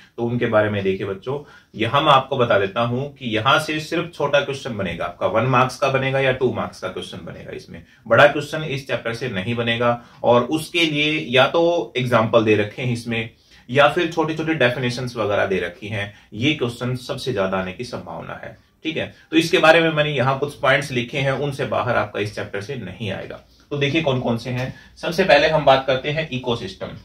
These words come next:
देखो बार बार पूछा गया है ecosystem का, ecosystem के example पूछ ले जाते हैं कि natural ecosystem के एग्जांपल बताओ, artificial के बताओ इसमें, ठीक है। दो दो example कम से कम पूछ लिए जाते हैं इसमें,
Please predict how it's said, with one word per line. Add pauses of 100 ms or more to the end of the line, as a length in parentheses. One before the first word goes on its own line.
(200)
देखो
बार
बार
पूछा
गया
है
ecosystem
का,
ecosystem
के
example
पूछ
ले
जाते
हैं
कि
natural
ecosystem
के
एग्जांपल
बताओ,
artificial
के
बताओ
इसमें, (320)
ठीक
है।
दो
दो
example
कम
से
कम
पूछ
लिए
जाते
हैं
इसमें,